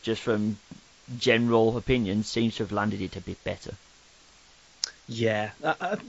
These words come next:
Speaker 2: it's, I, s-, I still of the opinion that, that Nintendo wants to kill off Directs. I don't think they enjoy doing them anymore, and, uh, that last one was more than enough proof to prove that theory.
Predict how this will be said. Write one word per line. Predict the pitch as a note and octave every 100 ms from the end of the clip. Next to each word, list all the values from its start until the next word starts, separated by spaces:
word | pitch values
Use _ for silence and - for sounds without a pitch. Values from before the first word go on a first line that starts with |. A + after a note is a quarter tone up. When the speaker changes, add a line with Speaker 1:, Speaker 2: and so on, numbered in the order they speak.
| -
Speaker 2:
it's, | D#3 - - - - - - - - - - - -
I, |
s-, | C#3+ -
I | D3+
still | - - A3 A3+
of | F#3
the | F#3+ F#3+
opinion | E3+ D3+ C3+ C3
that, | A#2 - -
that | C#3 B2+ C3+
Nintendo | B2+ B2 B2 A#2+
wants | A#2 A#2+ A2+
to | A#2+
kill | - B2
off | A2+ G#2
Directs. | B2 G#2 F#2 - -
I | -
don't | A#2 C3 B2
think | B2+ - B2 A#2+
they | A#2 A#2
enjoy | A2+ A2+ A2
doing | A#2+ D#3 C3+
them | A#2
anymore, | G#2+ G#2 G#2 G#2 A2+
and, | B2+ A#2 A2+
uh, | A#2 A2+
that | A2+ A#2 B2
last | B2 -
one | B2+ A#2+ A#2+
was | A#2+ A2+ A2 - - - - - A#2+
more | B2 E3 F#3
than | F#3+
enough | F#3+ F#3 -
proof | F#3+ F#3+ -
to | F#3
prove | F#3+ F#3 D3+
that | D#3 -
theory. | G2 D#2 A2+